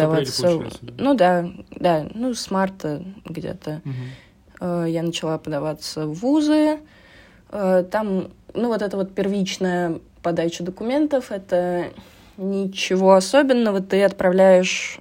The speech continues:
Speaker 2: э, сканы своих оценок, типа, ну, не знаю, не помню, четвертных, семестровых за последние два года. Эм, и, ну, дальше тебе говорят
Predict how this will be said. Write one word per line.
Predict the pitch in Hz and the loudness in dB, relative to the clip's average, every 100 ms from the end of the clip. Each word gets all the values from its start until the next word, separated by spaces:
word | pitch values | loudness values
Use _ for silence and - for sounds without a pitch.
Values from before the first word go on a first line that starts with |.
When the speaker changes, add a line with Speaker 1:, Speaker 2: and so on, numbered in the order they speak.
| _ | _
Speaker 2:
э, | 165 170 170 165 160 | -2 0 0 -2 -4
сканы | - - - 180 175 175 | -8 -2 4 4 4 0
своих | 170 - 170 165 - - - - - - | 0 0 2 2 -4 -16 -20 -20 -20 -16
оценок, | - 170 - 185 180 180 170 165 - _ _ _ | -6 -4 2 4 6 6 2 0 -12 _ _ _
типа, | - - - 160 165 _ - | -14 -14 -2 -2 -2 _ -4
ну, | 202 | 0
не | 208 180 | 2 0
знаю, | 160 156 | 2 0
не | 156 | 0
помню, | - 156 156 147 | 0 0 0 -2
четвертных, | - - 165 190 190 | -4 -4 -2 0 0
семестровых | 185 175 170 - 175 170 165 165 | 0 -2 -2 0 2 2 2 0
за | 160 160 | -2 -2
последние | 160 156 - 160 156 165 | -2 -6 -4 -4 -2 -2
два | 156 160 | -2 -4
года. | 180 247 294 320 311 311 - - - _ _ _ _ _ - | 2 2 4 4 2 0 -12 -20 -20 _ _ _ _ _ -10
Эм, | 196 180 175 170 170 _ _ _ - - - _ _ _ _ _ - | -6 -4 -4 -6 -10 _ _ _ -20 -20 -20 _ _ _ _ _ -6
и, | 180 175 170 170 - - _ _ | -2 0 0 0 -4 -14 _ _
ну, | 220 | -4
дальше | 220 185 180 - | 2 2 2 -4
тебе | 160 | -2
говорят | 156 165 165 165 160 - | 0 2 2 0 -4 -10